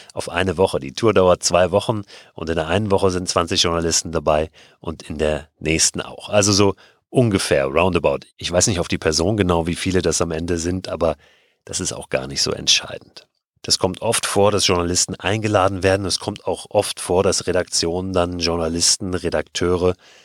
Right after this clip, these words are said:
irgendwo hinschicken auf Events, die durchgeführt werden von irgendwelchen Unternehmen. Da steckt natürlich manchmal der Wunsch dahinter, die Hoffnung,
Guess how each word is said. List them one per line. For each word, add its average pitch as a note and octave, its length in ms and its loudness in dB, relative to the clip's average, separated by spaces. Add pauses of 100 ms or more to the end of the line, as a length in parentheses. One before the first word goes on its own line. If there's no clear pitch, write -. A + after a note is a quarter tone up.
(140)
irgendwo A#2+ 360 0
hinschicken - 560 0
auf E2 280 -6
Events, F2+ 680 0 (440)
die G2 320 2
durchgeführt F#2+ 640 0
werden F2 340 2
von F2 540 -2
irgendwelchen E2+ 720 -2
Unternehmen. F2 540 -2
Da D#2+ 80 -4
steckt - 280 2
natürlich G#2 420 -2
manchmal G2 460 2 (460)
der E2 360 4
Wunsch G#2 640 2
dahinter, G#2 580 2 (320)
die E2+ 100 -2
Hoffnung, G2+ 540 0